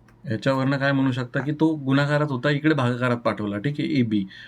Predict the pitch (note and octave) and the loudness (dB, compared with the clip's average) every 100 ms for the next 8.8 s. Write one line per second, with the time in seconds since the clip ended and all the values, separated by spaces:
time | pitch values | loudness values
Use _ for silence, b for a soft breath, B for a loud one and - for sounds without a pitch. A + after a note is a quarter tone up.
0 | B C#3 C#3+ D#3 D#3+ E3 D3+ D3+ D#3 D3+ | B 0 2 2 2 0 -2 -2 -2 -2
1 | D3+ - C3+ C3+ D#3 C#3 B2 C#3 B2+ B2 | -2 -2 -2 2 2 2 2 2 2 2
2 | B2+ B2 C3+ A#2+ A#2 A2 A2+ A#2+ A#2 A#2 | 0 0 0 -2 -2 -2 -2 -2 -2 -2
3 | A#2 A#2 A#2 A#2 G#2+ G2+ A2+ A2+ A#2 B2+ | -2 -2 -2 -2 -4 -4 -4 -4 -4 -4
4 | C3+ A#2+ G2+ F#2+ B B B - A2 D3+ | -4 -2 -4 -4 B B B -4 0 0
5 | D#3 G3+ G3+ E3+ A#2+ A2+ A#2+ A#2+ A#2+ A#2 | 0 -2 -2 0 0 2 4 2 0 -4
6 | G#2+ G#2 G#2 G2+ D3+ F3+ B B - B2 | -2 -2 -4 -4 -6 -6 B B -8 -4
7 | - D3+ D3+ D3 D3 F3+ F#3 E3 D#3+ - | 0 0 0 -2 -4 -4 -6 -4 -4 -2
8 | A#2 A#2+ D#3 - A#2 G#2+ G#2+ | 0 0 -2 -6 -4 -2 -4